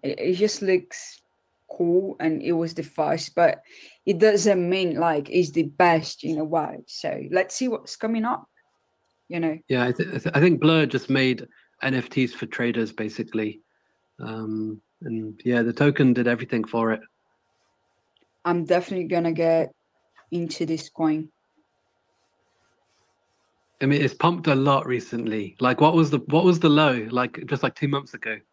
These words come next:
Speaker 2: How, how low did it, how low was it?
Speaker 1: Zero point sixty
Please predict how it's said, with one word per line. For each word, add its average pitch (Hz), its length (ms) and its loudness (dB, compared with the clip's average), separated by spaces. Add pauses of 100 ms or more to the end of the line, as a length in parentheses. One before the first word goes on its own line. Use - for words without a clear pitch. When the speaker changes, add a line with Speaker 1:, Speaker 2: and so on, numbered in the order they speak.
Speaker 2:
How, 135 180 0
how 139 220 4
low 147 180 6
did 139 160 -4
it, 139 140 -6
how 147 160 0
low 151 160 2
was 156 160 0
it? 208 120 -4 (2500)
Speaker 1:
Zero 185 360 2
point - 380 0
sixty - 600 -10